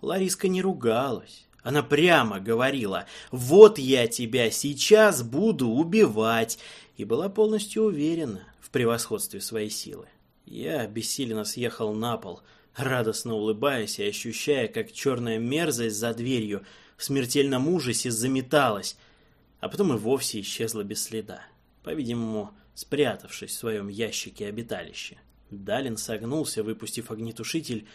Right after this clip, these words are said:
и прижал руки к ушам, изрядно ошалев от происходящего. Бежавший по коридору Антоша навернулся от неожиданности,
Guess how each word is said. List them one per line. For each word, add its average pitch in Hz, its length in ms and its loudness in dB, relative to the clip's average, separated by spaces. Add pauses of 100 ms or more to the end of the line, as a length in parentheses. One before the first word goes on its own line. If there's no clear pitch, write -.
(300)
и 117 80 -4
прижал 135 420 2
руки 123 380 2
к - 100 -12
ушам, 131 440 0
изрядно 120 460 -2
ошалев 127 500 -2
от - 120 -14
происходящего. 104 840 -6 (500)
Бежавший 190 520 -2
по 151 120 -4
коридору 156 460 0
Антоша 143 500 0
навернулся 147 800 2
от 101 120 -10
неожиданности, 123 880 -2